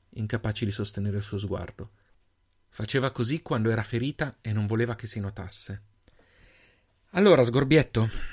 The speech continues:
cos'è successo stavolta che hai fatto arrabbiare?" "Non sono uno sgorbio e io non ho fatto nulla, non è colpa mia", rispose stizzita, voltandogli le spalle. Tra i capelli corvini, che teneva più corti di lui,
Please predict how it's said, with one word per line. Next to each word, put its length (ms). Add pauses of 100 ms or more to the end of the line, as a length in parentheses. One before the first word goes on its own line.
(180)
cos'è 240
successo 460
stavolta 600 (240)
che 120
hai 80
fatto 240
arrabbiare?" 540 (760)
"Non 220
sono 240
uno 100
sgorbio 480 (300)
e 80
io 120
non 140
ho 60
fatto 260
nulla, 360
non 200
è 80
colpa 260
mia", 300 (200)
rispose 440
stizzita, 560
voltandogli 560
le 100
spalle. 480 (680)
Tra 120
i 40
capelli 360
corvini, 580
che 120
teneva 300
più 120
corti 320
di 80
lui, 340